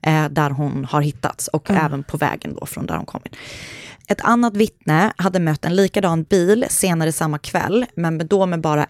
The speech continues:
Speaker 1: en man i bilen. Bilen hade då kört snabbt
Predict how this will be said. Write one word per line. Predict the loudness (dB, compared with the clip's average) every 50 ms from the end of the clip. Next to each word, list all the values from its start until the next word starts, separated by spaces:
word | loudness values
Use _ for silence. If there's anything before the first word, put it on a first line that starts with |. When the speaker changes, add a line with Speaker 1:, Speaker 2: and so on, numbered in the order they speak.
| _ 0
Speaker 1:
en | 2 2 2 2 0
man | -2 -4 -6 -6
i | -8 -6
bilen. | -6 -6 -4 -2 0 0 0 0 -2 _ _ _ _ _ _ _ _ _ _ _ -16 -8
Bilen | -6 0 2 2 4 4 4 2 2
hade | 0 0 2 2
då | 2 2 0
kört | 2 2 2 2 0 -2 -10 -18 -20 -20 -18 -8
snabbt | -4 -2 0 2 2 2 0 0 -4 -16 -16 -16